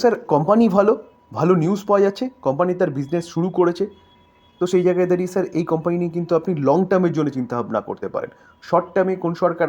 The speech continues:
আসছে, কী হচ্ছে, জিডিপি ডেটা কী আসছে, অত ভেবে লাভ নেই। কারণ কি, লং টার্ম ইনভেস্টর মানে মিনিমাম পাঁচ বছর, ম্যাক্সিমাম দশ বছর, পনেরো বছর, কুড়ি বছর। সেই জায়গায় দাঁড়িয়ে আপনাকে দেখতে হবে যে কোম্পানিটা নিয়ে আলোচনা করছি বা কোম্পানি নিয়ে চিন্তাভাবনা করছি,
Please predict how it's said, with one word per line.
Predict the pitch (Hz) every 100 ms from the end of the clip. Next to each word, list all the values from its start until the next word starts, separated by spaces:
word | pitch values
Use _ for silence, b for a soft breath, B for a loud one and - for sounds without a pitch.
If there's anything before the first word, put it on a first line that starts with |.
| 135
আসছে, | - - 180 180
কী | 180 151
হচ্ছে, | 151 - 175
জিডিপি | 147 156 175
ডেটা | 175 180
কী | 180 170
আসছে, | 165 - 180 175 B B _
অত | 131 165
ভেবে | 147 135 110
লাভ | 95
নেই। | 101 - _ _ _ _ _ _ _ _ -
কারণ | 170 185
কি, | 277 - 131
লং | 147 165
টার্ম | 170 156
ইনভেস্টর | 160 156 170
মানে | 165 170
মিনিমাম | 143 147 160 165
পাঁচ | 143 135
বছর, | 151 180 147
ম্যাক্সিমাম | 127 - 156 156 131
দশ | 127 143
বছর, | 143 160
পনেরো | 143 135 143
বছর, | 143 143
কুড়ি | 135 123 101
বছর। | 98 - b b _
সেই | - 160
জায়গায় | 165 165
দাঁড়িয়ে | 165 160
আপনাকে | 170 160 151
দেখতে | 143 143
হবে | 160 165
যে | 165
কোম্পানিটা | 143 165 165 170
নিয়ে | 156
আলোচনা | 123 143 165 170
করছি | 165 170
বা | 160
কোম্পানি | 135 147 165
নিয়ে | 165
চিন্তাভাবনা | 151 160 170 175
করছি, | 165 160